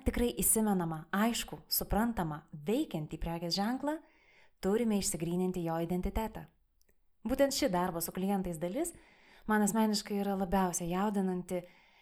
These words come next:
įdomi ir užburianti. Tačiau aš ne visada domėjausi prekės ženklais. Viskas prasidėjo veikiau nuo pačių klientų. Savo klausimais jie tarsi privertė mane susidomėti, kasgi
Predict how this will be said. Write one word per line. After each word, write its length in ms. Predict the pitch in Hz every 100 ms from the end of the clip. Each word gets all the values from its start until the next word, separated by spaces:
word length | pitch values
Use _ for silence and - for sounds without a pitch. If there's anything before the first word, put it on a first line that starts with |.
| -
įdomi 320 | 180 175 190 190
ir 140 | 170
užburianti. 640 | 160 165 165 160 180 170 170 - - _ _ _ _ _ _ _ -
Tačiau 240 | 208 226
aš 100 | 220
ne 80 | 220
visada 320 | 214 226 202 175
domėjausi 480 | 160 160 160 160 165
prekės 380 | 165 165 165 165
ženklais. 420 | 160 170 170 - - _ _ _ _ _ _ _ 349
Viskas 320 | 415 311 -
prasidėjo 460 | 233 226 240 254 226
veikiau 240 | 220 247
nuo 160 | 233 220
pačių 240 | 220 254 254
klientų. 580 | 214 214 202 190 170 180 _ - - - -
Savo 220 | 202 196
klausimais 540 | 220 220 240 233 214 208
jie 100 | 202
tarsi 240 | 220 208 208
privertė 640 | - 208 214 175 170 170
mane 300 | 165 170 165
susidomėti, 840 | 165 170 175 170 175 202 262 294 302 - - - _
kasgi 300 | 240 233 214